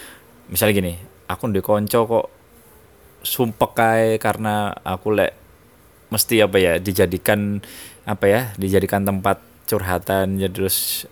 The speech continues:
eh, banyak masalah baru datang. Nah, dia mungkin bosan bisa cari lingkungan yang lain, karena ekstrovert lebih mudah, ya. Tapi prinsipnya tiga tadi sih, cari lingkungan yang suportif, hindari teman-teman yang toksik. Yang ketiga, cari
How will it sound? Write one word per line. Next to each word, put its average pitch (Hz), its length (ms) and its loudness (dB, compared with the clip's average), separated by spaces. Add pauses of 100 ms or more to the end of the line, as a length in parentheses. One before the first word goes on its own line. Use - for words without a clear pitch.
(120)
eh, 87 160 -4
banyak 90 300 -2
masalah 95 400 2
baru 92 260 2
datang. 95 400 2
Nah, 90 300 2 (280)
dia 107 120 0
mungkin 113 240 2
bosan 107 280 2
bisa 101 160 -2
cari 95 320 2
lingkungan 92 320 -4
yang 87 120 -6
lain, 87 100 -6
karena 104 180 0
ekstrovert 104 380 -2
lebih 92 200 -4
mudah, 92 340 -2
ya. 85 240 -8 (420)
Tapi 110 220 0
prinsipnya 131 400 2
tiga 117 220 4
tadi 117 260 4
sih, 98 320 -2 (420)
cari 98 240 -2
lingkungan 98 380 -2
yang 92 120 -2
suportif, 92 520 -2
hindari 90 600 0
teman-teman 92 440 -4
yang 90 180 -4
toksik. - 460 -2 (560)
Yang 95 240 -6
ketiga, 92 360 0 (320)
cari 95 520 -2